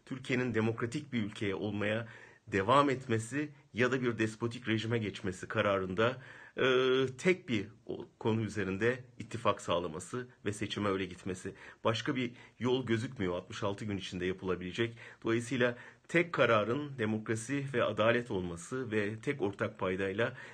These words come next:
seçime gidilmesi gerekecek. C H P'nin diğer, e, ortağı göründüğü sağ partilerin oyunu alabilecek bir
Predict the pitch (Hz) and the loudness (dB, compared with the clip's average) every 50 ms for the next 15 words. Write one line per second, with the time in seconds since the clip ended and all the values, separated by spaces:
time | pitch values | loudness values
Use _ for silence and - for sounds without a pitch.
0 | - - - 113 110 - 120 123 120 107 90 92 92 87 87 85 - - 82 - | -12 -6 -2 -2 -2 0 2 2 2 0 -2 -4 -4 -4 -6 -6 -6 -8 -10 -10
1 | - - _ _ - - 95 92 90 87 - - 117 120 120 - - - - - | -12 -18 _ _ -4 -2 0 0 0 -2 -4 -2 0 0 -2 -2 -8 -16 -18 -16
2 | - - 120 131 135 147 147 147 147 139 123 139 147 143 139 - - - - - | -6 0 2 4 4 4 4 2 2 0 0 0 -2 -4 -6 -10 -18 -20 -20 -20
3 | _ - 113 107 107 120 131 131 127 120 107 - - 92 104 104 107 107 104 104 | _ -18 -8 -2 0 2 4 4 2 0 -2 -6 -2 0 2 2 2 2 2 0
4 | 104 95 87 95 101 101 - 117 120 135 131 120 104 98 101 98 90 95 98 98 | 0 0 0 0 0 0 0 2 2 4 4 2 2 0 0 -2 -2 -2 0 0
5 | 92 92 - - - - - - 131 131 127 127 127 104 101 - 110 110 104 104 | -2 -4 -8 -12 -14 -10 -2 2 4 4 4 4 2 0 0 0 -2 -2 0 0
6 | 104 104 104 107 107 104 107 107 110 107 120 131 123 127 117 110 - | 0 0 2 2 2 0 0 0 -2 -2 -2 -2 -2 -2 -2 -2 -2